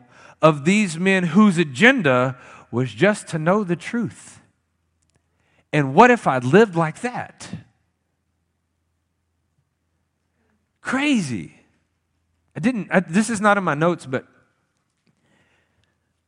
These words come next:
there was a man who I was speaking with. He has more connections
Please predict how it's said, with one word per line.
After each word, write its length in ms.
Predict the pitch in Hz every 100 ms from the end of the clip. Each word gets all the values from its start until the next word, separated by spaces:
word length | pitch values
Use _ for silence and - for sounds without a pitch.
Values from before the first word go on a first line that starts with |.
| _ _ _ _ _ - -
there 120 | 139
was 100 | 160
a 60 | 139
man 520 | 147 180 180 165 156 _ _ _ _ _ -
who 440 | 156 147 139 135 _ _ _ _ _ _ _ _ _ _ _
I 80 | 127
was 140 | 127 120
speaking 500 | - 160 156 135 123
with. 380 | 117 123 120 _ _ _ _ _ _ _ _ _ _ _
He 220 | - 151
has 240 | 151 156 143
more 200 | 151 147
connections 880 | 147 131 139 - 120 113 104 -